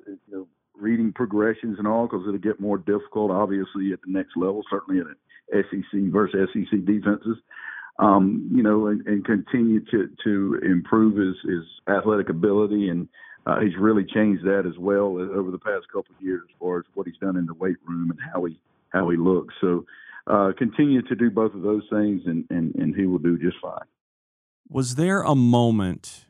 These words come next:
Speaker 2: i-, in his progression, it could have been a game, could have been at practice, could have been a conversation that the two of you had had off the field, but was there a moment when you sat there and said, "Okay,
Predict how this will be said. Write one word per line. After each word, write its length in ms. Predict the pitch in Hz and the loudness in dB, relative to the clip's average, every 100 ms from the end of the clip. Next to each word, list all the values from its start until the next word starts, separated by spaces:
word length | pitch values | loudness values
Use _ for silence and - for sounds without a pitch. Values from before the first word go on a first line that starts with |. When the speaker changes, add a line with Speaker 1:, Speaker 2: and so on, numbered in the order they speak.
| _ 101 | _ -14
Speaker 2:
i-, 40 | |
in 360 | 92 117 113 104 | -10 -2 -2 0
his 240 | 110 107 | -4 -6
progression, 840 | - 107 90 95 90 - 76 92 - _ _ - _ _ | -8 -12 -8 -6 -6 -8 -16 -18 -20 _ _ -20 _ _
it 160 | 104 - | -18 -10
could 140 | 139 | -4
have 60 | 127 | -2
been 100 | 131 | -2
a 60 | 120 | -2
game, 420 | 104 101 98 98 | -2 -2 -2 -4
could 160 | 117 | -4
have 80 | 113 | -4
been 100 | 117 | -2
at 120 | 113 | -4
practice, 800 | - 101 98 - - 90 - - 139 | -6 -4 -4 -4 -12 -12 -12 -18 -14
could 120 | - | -8
have 80 | 110 | -4
been 120 | 107 | -4
a 60 | 101 | -4
conversation 1160 | - 107 98 90 - 95 95 - 92 85 87 - | -4 -4 -4 -6 -8 -6 -6 -6 -8 -8 -10 -14
that 140 | 95 85 | -12 -12
the 80 | 87 | -12
two 220 | - 98 | -8 -6
of 80 | 87 | -6
you 120 | 90 | -6
had 100 | 87 | -8
had 280 | 90 90 85 - | -8 -8 -10 -12
off 320 | 87 87 - | -12 -12 -12
the 100 | 85 | -20
field, 340 | - 82 78 85 | -18 -16 -14 -14
but 160 | 85 | -12
was 220 | 98 90 78 | -8 -8 -6
there 220 | 104 120 | -2 -2
a 120 | 107 | -2
moment 520 | 101 104 110 104 - | 0 2 2 2 -2
when 180 | 92 90 | -8 -8
you 80 | 90 | -8
sat 280 | - 98 95 | -8 -8 -8
there 120 | 95 | -8
and 100 | 90 | -8
said, 220 | 98 90 | -8 -8
"Okay, 540 | 92 92 101 92 85 | -8 -8 -8 -8 -8